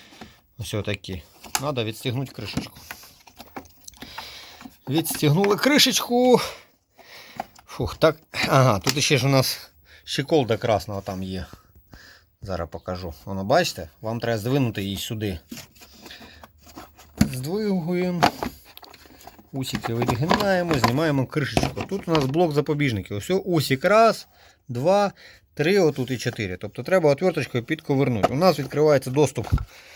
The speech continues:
до блоку запобіжників. Від'єднуємо це все діло, перевіряємо. Я вже ж, е, перевірив всі запобіжники.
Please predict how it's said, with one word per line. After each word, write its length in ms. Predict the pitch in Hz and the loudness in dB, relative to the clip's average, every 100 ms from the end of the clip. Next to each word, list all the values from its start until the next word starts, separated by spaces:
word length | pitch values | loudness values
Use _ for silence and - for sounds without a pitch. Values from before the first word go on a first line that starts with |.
| - - - | -20 -16 -2
до 160 | 139 | 0
блоку 400 | 147 151 175 - 180 | 4 4 4 4 2
запобіжників. 920 | 139 156 196 214 180 170 190 - - - - - - - _ - - - - - _ _ | 4 0 0 0 0 0 0 -2 -10 -16 -18 -18 -20 -20 _ -20 -20 -20 -20 -20 _ _
Від'єднуємо 840 | 135 143 139 190 220 185 185 175 170 | 0 2 2 4 4 4 0 0 -2
це 160 | 170 160 | -2 -2
все 240 | 131 151 | -2 -4
діло, 460 | 143 147 143 139 104 - _ _ - - _ | 0 2 4 2 2 -8 _ _ -20 -20 _
перевіряємо. 840 | 139 147 147 147 143 131 117 117 | 2 6 6 6 6 6 4 4
Я 280 | 127 151 127 | 6 6 6
вже 200 | 113 123 | 4 2
ж, 260 | 113 - 123 | 2 2 2
е, 280 | 117 113 | 4 2
перевірив 500 | 110 127 131 123 113 | 2 2 2 2 0
всі 160 | 107 147 | 0 0
запобіжники. 960 | 147 185 208 208 247 220 214 - 208 | 0 2 2 4 4 4 2 4 4